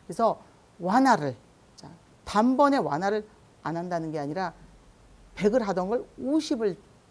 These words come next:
돈을 풀던 걸, 백 풀던 걸 더 줄여서 풀겠다라는 거죠. 그러다 보니까 남아있는 채권, 그 채권이 자, 수량이 줄어드니까 다시 이제 시장 금리는 낮춰주지만 이제 이 기준 금리를 올리려고요.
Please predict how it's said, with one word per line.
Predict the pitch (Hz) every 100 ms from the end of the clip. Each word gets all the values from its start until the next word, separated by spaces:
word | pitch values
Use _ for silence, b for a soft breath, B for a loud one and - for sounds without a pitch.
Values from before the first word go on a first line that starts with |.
| _ _ _ _ -
돈을 | 233 277 339 320 - - _ _ - -
풀던 | 311 247 220
걸, | 247 -
백 | - 226
풀던 | - 269 226
걸 | 208 208
더 | 180 - -
줄여서 | - 185 233 247
풀겠다라는 | - 196 170 147 143 139
거죠. | 135 131 214 B B
그러다 | 285 294
보니까 | 269 254 240 233
남아있는 | 160 180 214 214 208
채권, | 202 240 - 185 214 330 - B B -
그 | 175
채권이 | - 226 - 185 170 170 143 - _
자, | 131 135 -
수량이 | - 190 196 165 156 - -
줄어드니까 | - 185 165 143 143 - 214 226 B B
다시 | - 170 - 202 - -
이제 | 208 196 185 180 -
시장 | - 233 269
금리는 | 240 220 185
낮춰주지만 | 151 - 156 151 165 170 B B
이제 | 262
이 | 262 294
기준 | - 269 349
금리를 | 285 247 214
올리려고요. | 190 180 185 180 165 143 143